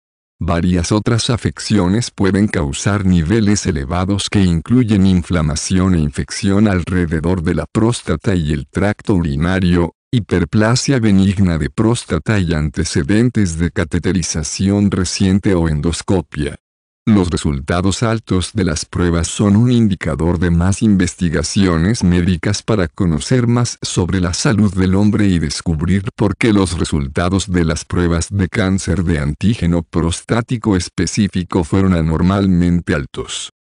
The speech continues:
Después de que una prueba de cáncer de antígeno prostático específico revela niveles altos y un médico confirma la presencia de cáncer, hay varias opciones de tratamiento disponibles.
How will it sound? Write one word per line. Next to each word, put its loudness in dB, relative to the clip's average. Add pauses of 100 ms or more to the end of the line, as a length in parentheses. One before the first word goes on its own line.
(400)
Después 0
de 0
que -2
una 2
prueba 0
de -2
cáncer 0
de 0
antígeno 0
prostático -2
específico -2
revela 0
niveles 0
altos -4
y 2
un 4
médico 0
confirma 0
la 0
presencia 2
de 0
cáncer, 0 (220)
hay 2
varias 0
opciones 0
de -2
tratamiento 0
disponibles. -2